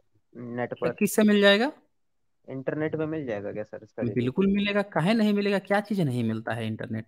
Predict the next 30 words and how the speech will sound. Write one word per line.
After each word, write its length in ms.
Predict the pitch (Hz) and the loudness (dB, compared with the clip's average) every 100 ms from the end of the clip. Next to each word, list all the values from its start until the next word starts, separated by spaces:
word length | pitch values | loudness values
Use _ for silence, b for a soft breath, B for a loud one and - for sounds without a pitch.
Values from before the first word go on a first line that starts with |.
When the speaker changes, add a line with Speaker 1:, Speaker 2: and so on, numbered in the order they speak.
| - | -12
Speaker 2:
पे? 60 | |
आप 520 | 147 - _ _ - 143 | -18 -18 _ _ -2 -2
Speaker 1:
ठीक 60 | |
है 60 | 156 | 2
Speaker 2:
क्या 140 | 196 | 4
Speaker 1:
सर, 40 | 202 | 4
मैं 40 | |
Speaker 2:
चीज़ 140 | 208 | 0
Speaker 1:
देख 100 | 202 | -2
Speaker 2:
खोलेंगे 380 | - 185 208 202 | -2 2 2 2
और 140 | 202 196 | 2 2
क्या 200 | 202 196 | 2 2
चीज़ 200 | 196 175 | 4 4
नहीं 260 | 143 147 | 4 4
मिलेगा, 340 | 117 110 110 113 | 4 4 4 2
आप 100 | - | 0
बताइए 340 | 139 165 202 | -2 0 0
ना 60 | 190 | -2
हमें। 260 | 123 110 110 _ _ _ _ _ _ _ _ _ _ _ _ _ _ _ _ - | -2 -6 -10 _ _ _ _ _ _ _ _ _ _ _ _ _ _ _ _ -2
Speaker 1:
सर, 100 | 196 | -2
ब-, 120 | 165 | 0
ब-, 320 | 127 131 - | -4 -6 -4
बाबा 200 | 135 147 | -2 -2
साहब 160 | 160 165 | -4 -8
की 80 | 175 | -4
बत्तीस 360 | 170 - 202 | -4 -4 -10
डिग्री 320 | 180 180 165 | -6 -4 -4
थी 120 | 165 156 | -4 -8
कि 60 | |
चार? 380 | 160 127 123 | -2 0 0